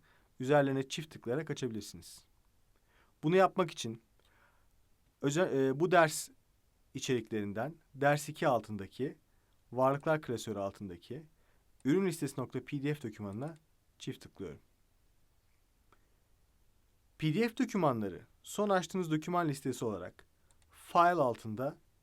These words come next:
yer alırlar. Buradan da hızlıca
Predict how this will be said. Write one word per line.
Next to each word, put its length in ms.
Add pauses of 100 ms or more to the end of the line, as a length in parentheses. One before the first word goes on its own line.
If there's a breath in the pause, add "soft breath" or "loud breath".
(120)
yer 160
alırlar. 500 (1040 soft breath)
Buradan 360
da 60
hızlıca 580